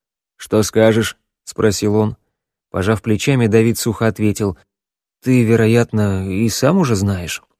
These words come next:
«И все-таки я хочу знать твое мнение», настаивал Юрий. «На данный момент могу подтвердить, что Грейл-тест он успешно выдержал», признался Давид.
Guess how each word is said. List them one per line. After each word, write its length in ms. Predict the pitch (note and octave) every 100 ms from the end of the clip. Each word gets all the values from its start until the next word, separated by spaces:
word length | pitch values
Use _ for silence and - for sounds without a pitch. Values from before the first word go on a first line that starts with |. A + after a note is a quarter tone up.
| _ _ _ _
«И 160 | A2 G#2+
все-таки 500 | - E3+ D3+ C3 C#3
я 200 | C3 A#2
хочу 260 | A#2 C#3
знать 280 | B2+ D3 D3
твое 340 | C#3+ D3+ D#3
мнение», 480 | G#2 F#2+ F2 D#2+ - - _ _
настаивал 600 | G#2+ G#2+ - G#2 F#2+ G2
Юрий. 400 | G#2+ G2+ F2+ - _ _ _ _ _ _ -
«На 420 | A2 A2 A2+ A2+
данный 320 | G2 E3 F3+
момент 520 | D#3 A#2 B2+ D#3+ - _ _ _ _
могу 420 | - G#2+ A2 G#2
подтвердить, 560 | C3 B2 A2 G#2+ G2+ C3
что 300 | - - G#2+
Грейл-тест 840 | G2+ A2+ B2 A#2 - B2+ C#3+ -
он 140 | A2 G#2
успешно 500 | G2+ - - - D3
выдержал», 560 | B2 A#2 B2+ A#2 G2 - _ _
признался 540 | - A2 G2+ G2+ F#2+ G#2
Давид. 400 | G2+ F2+ E2